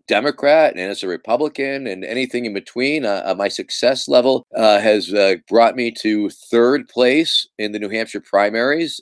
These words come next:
in, uh, two thousand and twelve, and of course, fourth place in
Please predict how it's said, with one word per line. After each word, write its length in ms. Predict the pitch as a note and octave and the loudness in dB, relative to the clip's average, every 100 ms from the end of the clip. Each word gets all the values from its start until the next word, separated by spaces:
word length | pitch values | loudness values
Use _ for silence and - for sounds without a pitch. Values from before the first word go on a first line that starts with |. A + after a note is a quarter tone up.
| - | -10
in, 260 | G#2+ G2+ F#2+ | -10 -6 -6
uh, 140 | F2+ - - | -8 -10 2
two 160 | C3 | 4
thousand 380 | B2 A#2 A2+ G#2 | 6 6 6 2
and 120 | G2+ | -6
twelve, 560 | - G#2+ G#2+ A2 F2+ - - | -2 2 4 2 -2 -8 -16
and 200 | G#2 A2 | -14 -10
of 120 | G2+ | -10
course, 420 | - G#2 G#2+ G#2+ - | -6 -4 -2 -4 -14
fourth 360 | - A2+ B2+ B2+ | -6 0 0 2
place 260 | B2 B2 B2 | 2 2 -2
in 140 | A#2 | -8